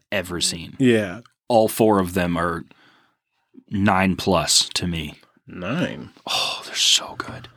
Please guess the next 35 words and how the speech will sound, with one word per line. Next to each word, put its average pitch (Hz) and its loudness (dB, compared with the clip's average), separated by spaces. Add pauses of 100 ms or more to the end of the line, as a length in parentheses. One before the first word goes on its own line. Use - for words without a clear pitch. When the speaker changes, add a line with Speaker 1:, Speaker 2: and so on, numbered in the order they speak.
Speaker 2:
So 95 -6
they're 107 2
gonna 123 2
have 113 0
to 113 -4
make 113 0
a 110 0
reappearance. 117 2
Speaker 1:
If 151 4
you 160 8
don't 185 4
know 143 6
what 131 6
I'm 117 2
talking 151 4
about, 113 4 (260)
keep 196 0
playing 196 4
the 202 2
game. 185 2 (460)
Speaker 2:
Or 190 2 (200)
listen 147 0
to 175 0
our 170 -2
bonus 175 -6
episode. 92 -14 (760)
Speaker 1:
Facts. - 0
Speaker 2:
Yeah. 175 -8 (1200)
Speaker 1:
Uh, 117 0
from 170 2
Tish, - 0 (380)
the 131 0
answer, 143 0 (320)
uh, 110 2
for, 113 0